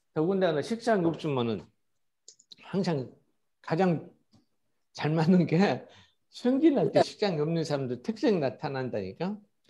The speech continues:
자기 성질을 못 이겨버려. 식상이 없으면 분출을 못 하니까. 그러니까 분출을 못 하니까 식상이 없는 사람은 성질 나면 자기 성질 자기가 쓰러져. 자기 성질 못 이겨갖고 말 더듬기도 하고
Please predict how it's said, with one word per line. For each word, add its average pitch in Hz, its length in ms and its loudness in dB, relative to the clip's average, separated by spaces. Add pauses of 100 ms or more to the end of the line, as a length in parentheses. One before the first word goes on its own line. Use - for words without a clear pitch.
(420)
자기 196 220 0
성질을 262 400 0
못 135 240 -2
이겨버려. 156 440 -2
식상이 190 360 0
없으면 139 200 -4
분출을 185 420 0
못 135 220 4
하니까. - 760 -10 (640)
그러니까 208 420 0 (420)
분출을 208 400 0
못 151 200 -2
하니까 123 520 -4 (1500)
식상이 233 420 0
없는 151 180 0
사람은 139 260 -6
성질 214 340 0
나면 131 260 -4
자기 160 320 2
성질 208 360 4
자기가 147 300 -4
쓰러져. 147 800 -2 (960)
자기 180 200 0
성질 175 300 2
못 143 140 2
이겨갖고 123 440 -4
말 143 300 2
더듬기도 143 640 0
하고 131 360 -6